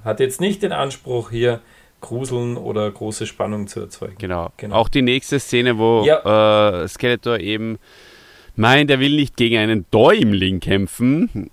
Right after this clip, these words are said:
Speaker 2: äh, und den Strahler
Speaker 1: <laughs>
Speaker 2: beinhart vernichtet. Ähm,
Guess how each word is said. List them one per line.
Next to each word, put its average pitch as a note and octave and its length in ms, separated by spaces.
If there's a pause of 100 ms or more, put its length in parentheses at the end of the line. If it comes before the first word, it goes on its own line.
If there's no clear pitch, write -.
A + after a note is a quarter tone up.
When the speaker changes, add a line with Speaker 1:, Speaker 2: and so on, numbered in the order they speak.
(160)
Speaker 2:
äh, A2 500
und G2+ 460
den G#2+ 100
Strahler A2+ 580
Speaker 1:
<laughs> - 60
Speaker 2:
beinhart G#2 500
vernichtet. G#2+ 800
Ähm, G2 540